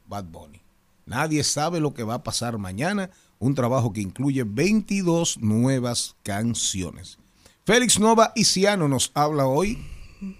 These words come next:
desde los pasillos del Congreso, la ley de presupuesto del dos mil veinticuatro y un proyecto que solicita que los colmados, peluquerías, salones de belleza, clubes nocturnos, bares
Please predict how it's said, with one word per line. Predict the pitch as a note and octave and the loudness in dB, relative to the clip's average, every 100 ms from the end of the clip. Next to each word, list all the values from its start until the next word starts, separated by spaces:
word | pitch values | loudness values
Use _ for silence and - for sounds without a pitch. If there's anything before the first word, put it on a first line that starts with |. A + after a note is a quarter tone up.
| F3 E3 | -14 -12
desde | - G#2 - | -6 -2 0
los | A#2 A#2 | 0 0
pasillos | A#2 A2+ D#3 G#2+ A#2 | 0 0 2 2 0
del | B2 | -2
Congreso, | C3 A2 G2+ C3+ D#3+ G3 | -2 -2 0 0 2 0
la | E3 | 0
ley | G2 G#2 | -2 -4
de | G2 | -6
presupuesto | G2+ - E2 G#2+ - G#2+ | -6 -6 -6 -6 -4 -6
del | F#2+ F2 | -6 -10
dos | E2+ - | -10 -8
mil | F#2 F#2 A2+ D#3 D3+ | -4 0 2 2 2
veinticuatro | A#2+ F#2+ F#2+ - E3+ F#3 - - - _ _ _ | 0 -2 -4 0 0 0 -8 -10 -20 _ _ _
y | G#3 A#3+ - - _ | 6 6 4 -10 _
un | E3+ | 0
proyecto | G#3+ G3 E3+ E3 G3+ - _ _ | 4 4 4 2 -4 -8 _ _
que | G3 | 4
solicita | - A#3+ A#3+ - G#3 G3+ D3+ | 4 4 4 4 0 -2 0
que | |
los | D3+ F3 | 0 0
colmados, | F3+ D#3+ D3+ D3+ C#3+ | 0 0 0 2 0
peluquerías, | - F3 E3+ E3 D3+ D3 C3+ | 0 -2 -2 0 2 2 2
salones | C3 E3+ D#3 D3+ C#3 | 0 0 0 2 0
de | D3+ | 0
belleza, | C#3+ C#3 C3 C3+ | 0 2 0 0
clubes | - E3+ E3 E3 | 2 2 2 0
nocturnos, | D3+ - D3 C3+ C#3 C#3 - - | -2 -2 0 0 0 -2 -4 -8
bares | F#2 G#2+ F3 E3 D3 | -2 4 4 4 0